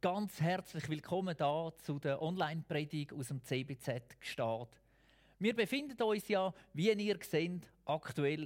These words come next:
in der Adventszeit. Advent kommt ja vom latinischen Wort Adventus und bedeutet so viel wie Ankunft.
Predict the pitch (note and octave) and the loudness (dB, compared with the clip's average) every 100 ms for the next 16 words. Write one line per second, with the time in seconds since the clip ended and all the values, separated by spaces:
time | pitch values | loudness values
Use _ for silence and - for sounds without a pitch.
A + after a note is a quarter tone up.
0 | - C#3+ D3 C3+ - B2+ - B2+ D3 D#3 | -2 -2 0 -2 -4 -6 -2 -2 -2 -6
1 | - D#3+ B2+ - - - - _ _ _ | -2 -2 -2 -4 -12 -20 -20 _ _ _
2 | C#3+ - - D#3 G#3 B3 - - - F#3+ | -4 -4 0 0 0 -2 -10 -14 -2 0
3 | A3+ G3+ F3+ E3 E3 D#3+ C#3 B2+ B2 - | 0 0 0 0 -4 -2 0 2 0 -2
4 | F3 G3+ - D#3 C#3+ D3+ D3+ - A#2+ - | -4 -4 -2 -2 0 -4 -6 -6 -6 -4
5 | C#3+ G3 - F3+ F3+ - - - - _ | -2 -2 -2 -4 -4 -10 -20 -20 -20 _
6 | - A#3 - G3 A#3 C4 B3 G#3 - E3 | -2 -2 0 0 0 -2 -6 -8 -2 0
7 | E3+ D#3+ E3+ D3 _ - C#3 - C3+ C3 | 2 0 0 -6 _ -8 0 0 2 2
8 | D3 - C#3 A#2+ - - - | 0 0 0 0 -6 -14 -20